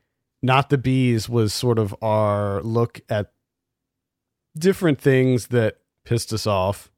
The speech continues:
about the industry. And in the third episode, which was our first segment on it, we talked about the Valley Girl remake, which hasn't happened yet, to my knowledge.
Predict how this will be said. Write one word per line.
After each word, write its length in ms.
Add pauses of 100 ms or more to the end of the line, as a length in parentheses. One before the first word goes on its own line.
about 320
the 120
industry. 580
And 340 (440)
in 100
the 60
third 240
episode, 580
which 160
was 120
our 100
first 340
segment 360
on 200
it, 60
we 100
talked 320
about 260
the 60
Valley 440
Girl 300
remake, 840 (840)
which 400 (220)
hasn't 320
happened 420
yet, 280 (320)
to 100
my 180
knowledge. 560